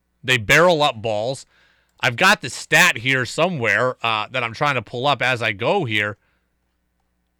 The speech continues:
Um, oh, there it was. Second best on base percentage in baseball. Second lowest strikeout percentage.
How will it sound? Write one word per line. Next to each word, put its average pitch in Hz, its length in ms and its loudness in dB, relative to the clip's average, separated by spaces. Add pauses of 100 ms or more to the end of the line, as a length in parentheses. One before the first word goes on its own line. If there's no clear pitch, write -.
(160)
Um, 165 960 -8 (1900)
oh, 123 100 -8
there 135 240 2
it 110 80 -4
was. 87 440 -16 (180)
Second 208 600 -2
best 180 380 4
on 160 380 2
base 196 280 0
percentage 127 640 -2
in 117 120 -4
baseball. 113 560 -4 (180)
Second 185 580 0
lowest 165 380 0
strikeout 131 380 -2
percentage. 101 500 -12